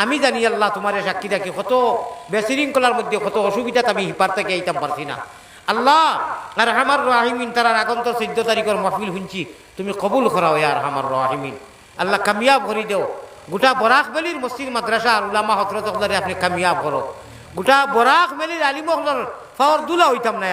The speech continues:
আল্লাহ, আমি। ওলা আল্লাহ, তাওয়াজু আর ইনকিসারি সহিত তলবার তৌফিক আতা ফরমাও। ইয়া আরহামার রাহিমিন, আইসকুর দোয়াখানা অন্তত আমার মিডিয়ার ভাই তোরে দিবার দিও, আর যা কোরআন হাদিস কইছি,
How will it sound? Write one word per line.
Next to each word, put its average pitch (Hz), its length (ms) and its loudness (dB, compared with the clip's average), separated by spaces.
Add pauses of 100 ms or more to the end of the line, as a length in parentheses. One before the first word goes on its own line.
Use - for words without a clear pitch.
আল্লাহ, 185 240 0
আমি। 170 160 -6 (480)
ওলা 294 340 6 (140)
আল্লাহ, 254 260 -2 (100)
তাওয়াজু 254 460 0
আর 277 140 0
ইনকিসারি 262 460 0 (100)
সহিত 269 260 -2 (240)
তলবার 240 360 4
তৌফিক 208 340 -2
আতা 214 200 2
ফরমাও। 180 300 0 (640)
ইয়া 240 160 6
আরহামার 294 380 2 (120)
রাহিমিন, 285 440 0 (360)
আইসকুর 240 320 0 (100)
দোয়াখানা 285 340 4 (120)
অন্তত 254 280 -2
আমার 247 200 0
মিডিয়ার 226 280 0
ভাই 233 120 0 (160)
তোরে 208 220 -2
দিবার 196 300 2
দিও, 214 160 -2 (400)
আর 226 140 2
যা 277 80 6 (100)
কোরআন 285 280 2
হাদিস 254 240 -6
কইছি, 240 200 -2